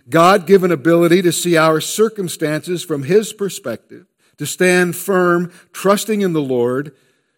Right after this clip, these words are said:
and the practical insight to take appropriate actions, to respond properly and, and live obediently in the midst of our trials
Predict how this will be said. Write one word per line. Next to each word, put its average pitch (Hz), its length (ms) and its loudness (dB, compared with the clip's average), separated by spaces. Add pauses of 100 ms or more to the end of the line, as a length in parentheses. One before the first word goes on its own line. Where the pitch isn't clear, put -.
and 160 120 -2
the 165 60 0
practical 190 600 0
insight 185 580 -2
to 151 80 -10
take 175 240 -2
appropriate 170 580 -2
actions, 156 460 -2
to 147 100 -8
respond 165 680 -2 (320)
properly 160 580 -2
and, 123 120 -6
and 143 160 -6
live 165 220 2
obediently 165 840 -2
in 135 80 -4
the 135 80 -6
midst 175 360 -2
of 156 100 -6
our 143 140 -4
trials 135 800 -2